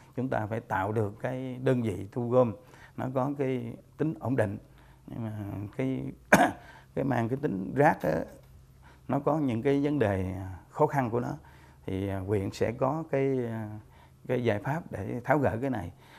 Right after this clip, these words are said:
Trong cái công tác đấu thầu cũng vậy, là nó quy định theo cái, cái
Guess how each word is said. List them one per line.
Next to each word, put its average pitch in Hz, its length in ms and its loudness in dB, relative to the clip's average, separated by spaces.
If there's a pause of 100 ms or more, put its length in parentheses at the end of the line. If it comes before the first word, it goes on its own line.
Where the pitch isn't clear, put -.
(120)
Trong 131 160 10
cái 127 140 2
công 127 160 4
tác - 180 0
đấu 143 120 2
thầu 110 220 2
cũng 110 200 -8
vậy, 107 140 -10 (400)
là 101 120 -4
nó 117 140 -4
quy 127 280 6
định 113 260 2
theo 123 300 0
cái, 139 400 2
cái 131 440 -4